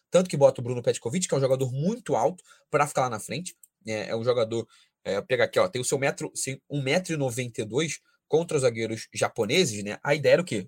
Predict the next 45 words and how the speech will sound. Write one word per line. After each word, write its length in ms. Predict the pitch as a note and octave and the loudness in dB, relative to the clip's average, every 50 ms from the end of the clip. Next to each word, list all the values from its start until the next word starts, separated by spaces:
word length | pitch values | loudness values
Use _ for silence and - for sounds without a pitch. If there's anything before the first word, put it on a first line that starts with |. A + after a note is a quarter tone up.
| - | -8
Joga 360 | B2 A#2 A#2 C3+ B2 A#2+ A#2 A#2 | -10 -2 2 4 4 4 4 2
a 40 | |
bola 240 | A2+ A#2 A2 A2 A2 | 4 6 6 6 4
no 120 | G#2+ G#2+ A2 | 0 -2 -8
Bruno 160 | A#2+ A2+ - | -10 -14 -8
Petkovic, 580 | - G#2+ G#2 - - F#3+ F3 G3+ C#4+ - - - - | -6 -6 -6 -4 -4 -2 -2 -2 -4 -4 -6 -4 -2
ele 160 | C#3+ C#3+ B2+ | -2 0 2
vai 100 | B2+ A#2+ | 0 0
ganhar 180 | B2+ B2 A#2 | 0 -2 -4
fisicamente, 640 | A#2 - C3+ - - C4 G3 D#3+ G3+ - - - _ _ _ _ | -4 -4 -6 -4 -4 -4 -6 -6 -6 -8 -10 -14 _ _ _ _
e 120 | - D#3+ E3+ | -2 0 2
a 60 | D#3 | 4
segunda 340 | - - D3 D3 D#3+ D#3+ C#3 | 2 2 0 -2 -2 -2 2
bola, 200 | B2+ C3+ D3 E3 | 2 2 2 2
pelo 240 | - - F#3+ A#3+ F3 | 0 -2 -2 0 0
menos 180 | D3+ D3+ D3 | 0 0 0
a 60 | C#3+ | -2
segunda 300 | C#3 - C#3+ D3+ D3+ C#3+ | -2 -2 -4 -4 -4 -2
bola, 240 | C3 A#2+ B2 C#3+ F#3 - - _ _ _ | 0 0 0 0 -2 -6 -14 _ _ _
é 120 | - C3+ C3+ | -2 0 0
do 100 | C#3+ C#3+ | 0 0
nosso 220 | C#3 C#3 - D3 | -2 -2 -2 -2
meio-campo, 360 | D3 D3 C#3+ - C3 B2+ - | -2 -4 -4 -4 -8 -10 -8
que 80 | - D3 | -12 -12
tem 160 | - B2+ B2+ | -10 -8 -8
habilidade 440 | C3 C3 C#3 C#3+ C3+ A#2 A2+ - - | -6 -4 -4 -2 0 0 -2 -2 -4
suficiente 280 | - C#3 - A2+ A#2 - | -10 -12 -12 -12 -12 -10
pra 160 | - B2 A#2+ | -10 -10 -10
in-, 80 | - - _ | -10 -12 _
pra 140 | - A#2+ A2+ | -10 -10 -10
infiltrar. 420 | A#2 - - C#3+ - - G2+ - - _ _ _ _ - _ | -8 -10 -12 -8 -4 -4 -4 -4 -6 _ _ _ _ -16 _
Só 160 | - - C#3+ | -4 -4 -2
que 80 | - | 0
não 120 | F3 F3 F3+ | -2 -2 0
foi 100 | F#3 F3+ | 0 -2
isso 80 | F3+ | -2
que 60 | E3+ D#3+ | -2 -2
aconteceu. 420 | F3+ F#3 F#3 - G3 D#3 - - _ _ _ _ _ - - | -4 -2 -2 0 -2 -2 -2 -6 _ _ _ _ _ -6 -2
É, 120 | G#2+ G#2+ - | 0 0 0
o 80 | B2+ | 2
Japão 400 | - E3 D3 - - C#3 B2 A2+ | 2 2 2 4 2 2 2 2
vem 180 | G#2+ C#3+ F3 F#3 | -2 -2 -2 -2
com 220 | F#3 - E3 D3 | -6 -6 -6 -6
três 320 | C#3 - - D3+ F#3 G3+ F#3 | -8 -6 -4 -4 -2 0 0
zagueiros, 520 | E3+ C3 A#2 G#2+ B2+ D#3+ F#3 G3+ - | 0 0 0 0 0 0 0 -2 -8